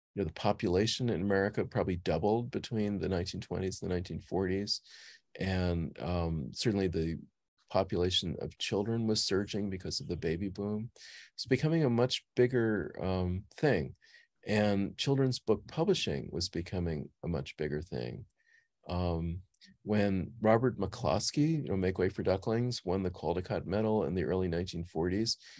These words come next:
he had to ask his editor when he got the news what, what that medal was. Like, he'd never heard of it. And, you know, it was, it was that small, um, of an industry, uh, at that point. But by the fifties, um,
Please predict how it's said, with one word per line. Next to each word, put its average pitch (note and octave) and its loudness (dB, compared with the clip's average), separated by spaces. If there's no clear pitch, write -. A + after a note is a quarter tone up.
he C#3 4
had C#3 6
to - 0
ask B2+ 4
his G#2+ -2
editor C#3+ 4
when F2 2
he F#2+ 2
got F2+ 2
the D2+ -2
news A2+ 2
what, A2+ 4
what A#2+ 4
that A#2+ 6
medal A2 4
was. A2+ 0
Like, D#2 -2
he'd G#2 0
never A2 4
heard C3 2
of C3+ 0
it. - -4
And, G2+ 2
you A#2+ 4
know, G#2+ 8
it E2+ 6
was, A2+ 4
it - 0
was B2 6
that C3+ 8
small, A2+ 2
um, E2+ 0
of F#2 -2
an F2+ 0
industry, F2 -2
uh, E2 -2
at E2+ -6
that E2+ 0
point. C2+ -6
But A#2+ 2
by B2 8
the A#2 4
fifties, G2+ 0
um, F#2 0